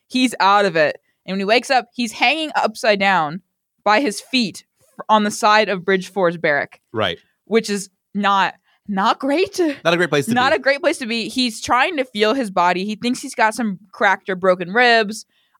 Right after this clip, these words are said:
Speaker 1: Um, he thinks his collarbone might be broken. His eyes are swollen. He has no idea if he's got internal damage. Like, he's, he's not doing well. Kaladin is in big trouble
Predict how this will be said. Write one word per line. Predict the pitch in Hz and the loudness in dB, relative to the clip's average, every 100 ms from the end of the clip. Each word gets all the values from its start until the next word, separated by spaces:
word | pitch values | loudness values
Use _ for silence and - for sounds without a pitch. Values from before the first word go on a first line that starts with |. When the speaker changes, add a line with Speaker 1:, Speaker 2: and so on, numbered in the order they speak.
| - | 2
Speaker 1:
Um, | 190 180 165 160 151 _ | 4 4 2 -4 -12 _
he | 208 240 233 220 208 185 170 | -8 -2 0 0 0 -2 -2
thinks | 240 226 | -2 -2
his | 233 | -8
collarbone | - 170 190 214 226 240 | -4 0 2 2 2 2
might | 226 | 0
be | 226 214 | -2 -4
broken. | 208 214 233 247 | 0 0 -2 -4
His | 214 - | -4 -2
eyes | 156 214 226 | 2 2 2
are | 277 | -2
swollen. | 240 - 208 202 196 | -4 -2 0 0 0
He | 226 | -2
has | 240 254 | -2 0
no | 214 | 0
idea | 202 185 | 0 -2
if | 185 | -4
he's | 196 | -6
got | 170 135 | -4 -6
internal | 151 - 226 247 | -6 -2 0 2
damage. | 254 214 214 202 - _ _ _ | 2 2 2 -2 -6 _ _ _
Like, | - 247 | -4 -2
he's, | 302 320 403 - _ _ _ _ | -2 0 -2 -4 _ _ _ _
he's | - 311 440 | -6 -4 -2
not | 339 381 381 220 | 0 0 0 -4
doing | 262 269 233 202 | -2 0 0 -2
well. | 165 185 143 - - | 0 0 0 -4 -4
Kaladin | 247 262 330 349 349 | 0 2 2 -2 -6
is | 277 | -4
in | 226 185 156 | -4 -4 -6
big | 156 214 208 208 202 190 180 | 0 2 4 4 2 0 -2
trouble | - 180 151 135 | -2 0 0 -4